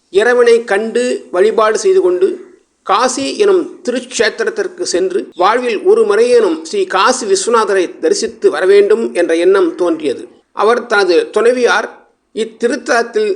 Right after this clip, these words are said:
திரும்ப கிடைக்கப்பெற்ற போது இறைவன் ஸ்ரீ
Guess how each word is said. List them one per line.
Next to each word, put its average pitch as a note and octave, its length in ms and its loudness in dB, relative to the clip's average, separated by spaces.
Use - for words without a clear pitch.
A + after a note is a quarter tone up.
திரும்ப A#3+ 420 0
கிடைக்கப்பெற்ற G3+ 720 -2
போது F#3+ 220 4
இறைவன் B3 480 2
ஸ்ரீ G#3 200 -4